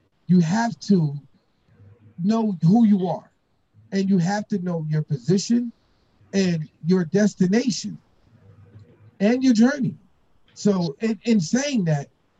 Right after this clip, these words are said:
you gotta give your kids the knowledge and the wisdom that you have, just so they'll stay on that right track. You know, look, this is, this still remains, Bill, watch this. Remember this?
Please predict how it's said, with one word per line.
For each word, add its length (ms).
you 80
gotta 340
give 220
your 160
kids 420
the 200
knowledge 540
and 120
the 80
wisdom 720
that 280
you 80
have, 500
just 460
so 320
they'll 280
stay 380
on 200
that 200
right 440
track. 400
You 120
know, 280
look, 240
this 260
is, 160
this 220
still 300
remains, 460
Bill, 180
watch 320
this. 300
Remember 280
this? 320